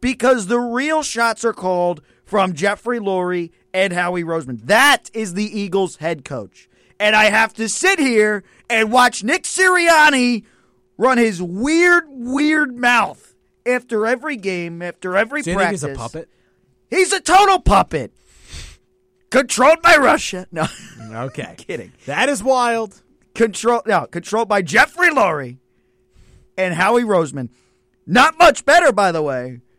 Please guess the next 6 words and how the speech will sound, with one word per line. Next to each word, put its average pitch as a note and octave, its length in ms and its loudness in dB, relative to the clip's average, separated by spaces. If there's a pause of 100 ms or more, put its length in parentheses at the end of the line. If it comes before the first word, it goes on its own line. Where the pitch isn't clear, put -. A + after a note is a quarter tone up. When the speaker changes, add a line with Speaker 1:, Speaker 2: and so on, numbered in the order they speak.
(140)
Speaker 1:
is, G3+ 340 4
uh, E3+ 320 0
Brian B3 480 2
Johnson, D#3 520 -6 (400)
who A#3 280 -2
actually B3 680 2